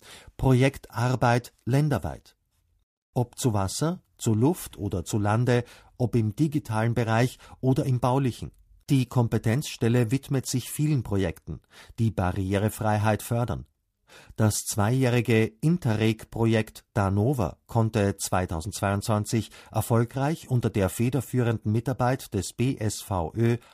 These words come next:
abgeschlossen werden. Mit dem Projekt Potenzial Digital zur Entwicklung eines Schulungsangebots für Screenreader-NutzerInnen,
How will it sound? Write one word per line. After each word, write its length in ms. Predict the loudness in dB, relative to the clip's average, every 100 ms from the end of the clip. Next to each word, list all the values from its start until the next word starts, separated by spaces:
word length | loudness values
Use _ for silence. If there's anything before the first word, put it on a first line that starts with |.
| -8
abgeschlossen 720 | -8 -6 -8 -4 -4 -4 -4
werden. 300 | -4 -6 -10 _ _ _ _ _ -20 -20 -16 2
Mit 300 | 2 2 0
dem 140 | -2
Projekt 500 | 0 0 0 -4 -20 _
Potenzial 680 | -8 -4 -4 -2 -2 0 -2
Digital 720 | -2 -4 -4 -6 -2 0 -2 -6 _
zur 140 | -4 -2
Entwicklung 580 | -2 -2 0 2 0 0
eines 500 | -2 -2 -2 -4 -12
Schulungsangebots 1080 | -8 0 2 2 0 -2 -2 0 0 -2 -4
für 320 | -2 0 0
Screenreader-NutzerInnen, 1900 | -2 -6 -2 0 0 0 0 2 0 0 -2 -2 -2 -2 -4 0 0 0